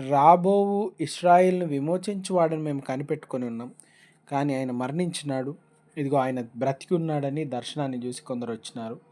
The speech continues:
మేమేమి పాల్పోని స్థితిలో ఉన్నాము" అంటారు. వారు ఒక ఎక్స్‌పెక్టేషన్‌తో ఉన్నారు. ఏంటి, యేసుప్రభుల వారు పోరాడి ఇస్రాయేల్కి విడుదలనిచ్చి, యుద్ధం చేసి,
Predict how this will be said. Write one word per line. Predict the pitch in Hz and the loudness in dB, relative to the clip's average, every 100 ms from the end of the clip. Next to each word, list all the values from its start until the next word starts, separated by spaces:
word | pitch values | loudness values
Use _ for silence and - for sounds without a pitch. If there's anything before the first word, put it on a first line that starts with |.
| _ _ _ _ _ | _ _ _ _ _
మేమేమి | 170 175 180 208 214 208 | 2 4 4 4 2 0
పాల్పోని | 214 - 165 170 180 165 | 2 8 8 8 2 -2
స్థితిలో | - - 151 160 156 | -2 -6 -4 0 2
ఉన్నాము" | 143 131 127 127 151 | 0 -2 -4 -4 -4
అంటారు. | 123 107 - _ _ _ _ _ _ _ _ _ _ 160 | -6 -10 -16 _ _ _ _ _ _ _ _ _ _ 6
వారు | 175 208 196 190 233 - | 10 10 10 6 4 2
ఒక | 160 165 | 0 0
ఎక్స్‌పెక్టేషన్‌తో | 147 - - 185 - 180 160 160 151 139 | -2 -4 -4 -4 0 0 0 -4 -2 -4
ఉన్నారు. | 120 113 107 _ _ _ _ _ 131 | -4 -8 -14 _ _ _ _ _ -12
ఏంటి, | 123 | -8
యేసుప్రభుల | 120 127 165 156 147 143 | -8 -8 -8 -4 -2 0
వారు | 135 127 143 - _ _ _ _ _ - | 2 2 0 -4 _ _ _ _ _ -2
పోరాడి | 147 175 196 196 | 4 6 6 4
ఇస్రాయేల్కి | 165 - 160 156 156 151 151 | 0 -2 0 2 2 -2 -4
విడుదలనిచ్చి, | 131 131 147 139 139 - 185 | -4 -2 -2 -2 -6 -4 -4
యుద్ధం | 147 123 143 135 | -2 -2 -2 -2
చేసి, | 131 - 214 | -4 -4 -8